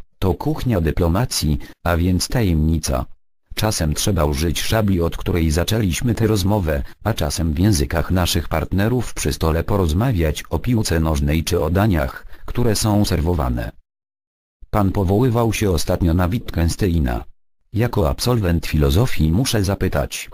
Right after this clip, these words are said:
czy identyfikuje się pan z pierwszą, matematyczną częścią jego twórczości, czy tą już po zmianie perspektywy humanistyczną? Cenię u Wittgensteina interdyscyplinarne podejście do wielu zagadnień teorii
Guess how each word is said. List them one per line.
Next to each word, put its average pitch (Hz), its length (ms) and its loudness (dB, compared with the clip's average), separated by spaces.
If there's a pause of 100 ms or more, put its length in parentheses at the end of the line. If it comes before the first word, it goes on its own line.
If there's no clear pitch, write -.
(140)
czy 139 160 0
identyfikuje 85 800 0
się - 140 0
pan 78 200 2
z - 100 -2
pierwszą, 78 540 0 (220)
matematyczną 98 840 2
częścią 95 520 0
jego 78 320 2
twórczości, - 680 -2
czy - 160 -2
tą 87 200 2
już 85 260 0
po 90 160 0
zmianie 98 420 2
perspektywy 104 720 0
humanistyczną? 87 1040 0 (960)
Cenię 117 360 0
u 101 100 2
Wittgensteina 90 960 0
interdyscyplinarne 90 1160 0
podejście 90 540 0
do 76 140 2
wielu 92 280 2
zagadnień 85 640 2
teorii 65 580 -2